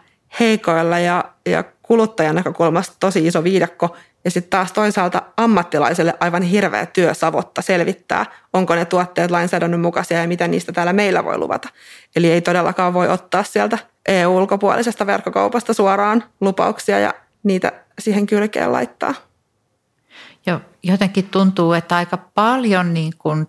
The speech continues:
Speaker 2: tää kosmetiikkalainsäädäntö lähentyy eri maanosien välillä tätä meidän Euroopassa voimassa olevaa kosmetiikkalainsäädäntöä, mutta jotenkin näkisin, että varsinkin jos sitten on semmoinen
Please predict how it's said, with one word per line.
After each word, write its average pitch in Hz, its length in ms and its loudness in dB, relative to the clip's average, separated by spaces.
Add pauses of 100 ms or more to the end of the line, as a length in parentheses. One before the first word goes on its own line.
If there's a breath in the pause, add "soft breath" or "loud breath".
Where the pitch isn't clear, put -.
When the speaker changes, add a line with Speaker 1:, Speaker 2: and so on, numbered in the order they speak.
(100)
Speaker 2:
tää 165 180 0
kosmetiikkalainsäädäntö 160 1500 -2
lähentyy 175 920 2 (380 loud breath)
eri 165 260 2
maanosien 156 720 0
välillä - 380 -4
tätä 151 420 -6 (260)
meidän 151 400 -2
Euroopassa 165 680 -4
voimassa 233 480 -2
olevaa 208 340 0
kosmetiikkalainsäädäntöä, 170 1700 -2 (920 loud breath)
mutta 160 600 0 (360)
jotenkin 202 540 2
näkisin, 185 520 2
että 156 460 -2 (600)
varsinkin 185 540 2
jos 165 240 -2
sitten - 280 -4
on 151 100 0
semmoinen 151 520 -2